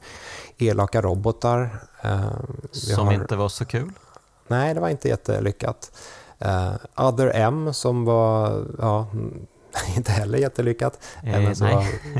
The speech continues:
Speaker 1: var stor-,
Speaker 2: <laughs>
Speaker 1: storydrivet på ett helt annat sätt.
Speaker 2: Det, det kan
Speaker 1: Eh.
Speaker 2: vara ett spel för crap-spelen.
Speaker 1: Ja, ja, ja, ja, kanske.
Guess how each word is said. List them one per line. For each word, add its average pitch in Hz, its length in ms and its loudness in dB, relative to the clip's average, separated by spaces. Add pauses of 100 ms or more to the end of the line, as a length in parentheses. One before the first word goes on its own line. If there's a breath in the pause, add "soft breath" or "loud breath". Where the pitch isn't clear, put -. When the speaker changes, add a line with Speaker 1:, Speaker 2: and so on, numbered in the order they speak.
(160)
Speaker 1:
var 143 80 0
stor-, 110 340 0 (140)
Speaker 2:
<laughs> - 120 -16 (140)
Speaker 1:
storydrivet 110 1040 2
på 123 80 -2
ett 113 80 -4
helt 117 220 0
annat 117 280 -2
sätt. - 280 -4
Speaker 2:
Det, 139 240 -2
det 147 120 -6
kan 240 320 -2
Speaker 1:
Eh. - 60 -4
Speaker 2:
vara 196 100 0
ett 190 80 -4
spel 190 280 -4
för 175 100 -6
crap-spelen. 170 640 -6 (880 loud breath)
Speaker 1:
Ja, 135 1000 4
ja, - 0 -
ja, 143 520 2 (1000)
ja, 127 320 2
kanske. 120 360 -4